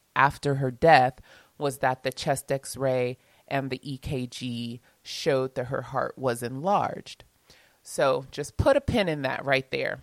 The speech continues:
about those tests being run, because it's gonna tie into the, to the main story that we'll talk about today. Um,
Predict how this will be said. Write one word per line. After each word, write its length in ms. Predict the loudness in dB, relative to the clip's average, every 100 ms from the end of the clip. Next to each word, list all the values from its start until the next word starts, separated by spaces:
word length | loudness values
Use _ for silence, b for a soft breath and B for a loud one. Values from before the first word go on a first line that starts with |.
| -6
about 380 | -2 4 4 4
those 300 | 2 0 -4
tests 380 | -4 0 0 0
being 380 | -4 -4 -4 2
run, 360 | 2 2 -6
because 340 | -12 -6 -4 -4
it's 160 | -8
gonna 240 | -2 -2 -2
tie 300 | -6 -6 -4
into 500 | -4 -6 -8 -6 -4
the, 380 | -2 -2 -4 -10 _
to 160 | -4 -2
the 80 | -2
main 300 | -4 -6 -6
story 580 | -6 -4 -2 -4 -8 -14 _ _ -6
that 240 | -4 -4
we'll 200 | -8 -8
talk 300 | 0 0 0
about 300 | -2 -4 -4
today. 480 | -12 -6 -4 -4 -10 b b b b b b b b b _
Um, 720 | 6 8 8 8 6 4 -6